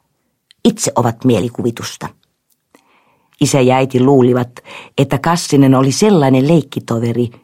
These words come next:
jollaisia jotkut lapset keksivät, kun tuntevat itsensä yksinäiseksi. "Pikkuveli Parka", sanoi äiti. "Poka ja Pipsa ovat niin paljon vanhempia.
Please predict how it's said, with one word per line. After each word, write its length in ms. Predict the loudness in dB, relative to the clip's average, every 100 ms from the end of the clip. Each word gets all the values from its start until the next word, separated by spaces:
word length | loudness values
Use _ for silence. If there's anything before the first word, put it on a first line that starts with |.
| _ _ _
jollaisia 520 | 0 2 2 2 0
jotkut 440 | 2 0 -2 -4 -2
lapset 320 | -4 -4 -4
keksivät, 500 | -2 -2 -4 -4 -4
kun 140 | -2 0
tuntevat 440 | 0 0 -2 -4
itsensä 340 | -4 -2 -2 0
yksinäiseksi. 960 | -2 -4 -12 -12 -14 -16 -18 -16 -16 -18 _ _ _ _ _ _ _ _ _ -6
"Pikkuveli 560 | -6 -4 -6 -4 -4 -6
Parka", 500 | -8 -10 -12 -20 -20 _ _ _
sanoi 260 | -2 -2 -2
äiti. 420 | -8 -12 -16 -20 _ _ _ -20 -20 -20 -6
"Poka 280 | -4 -2 0
ja 120 | 0
Pipsa 520 | 0 -2 -2 -6 -6 -6 _ _ -2
ovat 260 | 0 2
niin 180 | 4 4
paljon 260 | 4 2 2
vanhempia. 720 | 0 -2 -8 -14 -18 -20